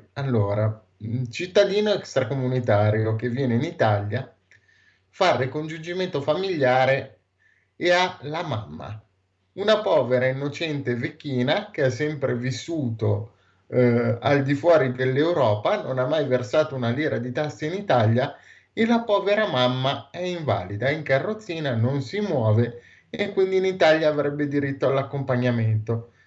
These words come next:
Secondo voi, appena arriva in Italia, cosa succede? No, chiedo proprio a voi e mi domando, se io lavoro,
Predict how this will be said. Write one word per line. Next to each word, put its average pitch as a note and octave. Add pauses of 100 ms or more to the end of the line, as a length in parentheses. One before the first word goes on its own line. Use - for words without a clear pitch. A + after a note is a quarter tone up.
(100)
Secondo B3
voi, A2+
appena D3+
arriva F3
in F3+
Italia, A2+
cosa G#2+
succede? G2 (720)
No, -
chiedo C#3
proprio D3
a C3+
voi G2+ (560)
e F#3
mi A3+
domando, G#2+ (340)
se -
io B2+
lavoro, A#2+